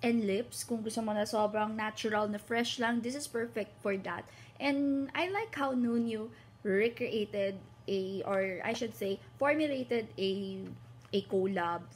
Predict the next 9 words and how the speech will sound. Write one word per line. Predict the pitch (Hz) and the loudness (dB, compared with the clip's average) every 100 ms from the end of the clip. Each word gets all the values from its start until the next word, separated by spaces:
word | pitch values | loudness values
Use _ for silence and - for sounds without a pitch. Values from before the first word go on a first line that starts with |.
| - | -4
of | 214 208 | -4 0
a | |
makeup | 202 190 214 - | -2 -2 -6 -4
brand | 190 180 180 190 - - - | 0 0 -2 -6 -16 -18 4
that | 208 214 202 - - - - - | 8 8 6 -4 -20 -20 -20 -2
caters | 254 254 247 247 240 - - - | 0 2 4 4 2 -6 -10 2
natural | 220 214 233 214 214 | 4 4 4 4 2
beauty, | 185 196 185 190 185 - | 2 0 0 -4 -2 2
and | 220 | 0